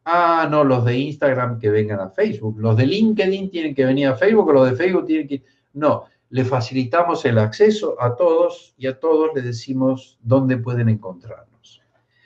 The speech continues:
¿Cómo le facilitamos la manera en que puedan consumir nuestro producto? O no solo consumir nuestro producto, consumir las muestras gratis del valor de nuestro producto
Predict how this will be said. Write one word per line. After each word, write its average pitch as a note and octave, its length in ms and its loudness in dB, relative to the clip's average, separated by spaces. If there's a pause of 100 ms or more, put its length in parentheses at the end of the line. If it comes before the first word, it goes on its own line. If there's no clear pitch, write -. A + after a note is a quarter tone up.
(680)
¿Cómo B3 480 6
le D3 140 6
facilitamos F#3 720 2
la F3+ 160 2
manera G3 600 4
en C3 220 -2
que C#3 320 2
puedan G3 540 4
consumir E3+ 1160 0 (1400)
nuestro C3 400 -2
producto? C3 640 -4 (360)
O G3 100 0
no A#3 140 0
solo D#4+ 340 2
consumir F#2+ 480 -6
nuestro F#2 300 -10
producto, F#2 420 -4
consumir A3 840 4 (1300)
las C#3 200 0
muestras F#3 480 0
gratis D3 680 -2
del A2+ 240 4
valor B2+ 640 4
de F#2 100 -12
nuestro F#2 360 -14
producto F2+ 680 -12